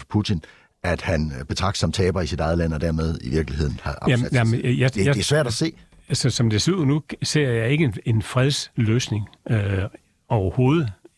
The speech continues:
Speaker 2: i, i så langt frem, jeg kan se. Man, man, man kan måske komme dertil, at man laver det, der hedder en, en frossen konflikt, ligesom man har i Korea.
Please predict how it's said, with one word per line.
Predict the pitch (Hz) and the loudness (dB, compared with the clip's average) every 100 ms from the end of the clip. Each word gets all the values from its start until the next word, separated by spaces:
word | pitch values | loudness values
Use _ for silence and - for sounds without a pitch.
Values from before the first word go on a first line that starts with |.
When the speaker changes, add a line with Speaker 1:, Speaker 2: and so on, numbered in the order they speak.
| - | -14
Speaker 2:
i, | 127 117 - | -8 -6 -6
i | |
så | - 120 | -2 0
langt | 123 123 | 0 2
frem, | 127 107 | 0 0
jeg | 107 | 0
kan | 110 | 2
se. | 120 - - - - - - - | 2 0 -8 -20 -20 -20 -8 0
Man, | 139 117 - | 2 2 2
man, | 123 110 107 - - - | 2 2 2 0 -4 -2
man | 117 110 | 2 2
kan | 104 107 | 2 2
måske | 113 123 | 2 0
komme | 151 175 | 2 2
dertil, | 175 - | 0 0
at | 127 | 0
man | 110 | 0
laver | 107 135 | 0 0
det, | 117 117 | 0 0
der | 120 | 2
hedder | 110 | 2
en, | 113 104 104 | 0 0 0
en | 123 104 | 2 0
frossen | - 160 127 | 0 -2 0
konflikt, | 110 110 - 139 - | -2 -2 0 -2 0
ligesom | 123 117 | -2 0
man | 104 107 | 2 2
har | 107 | 2
i | 101 | 0
Korea. | - 110 107 127 | -2 0 4 2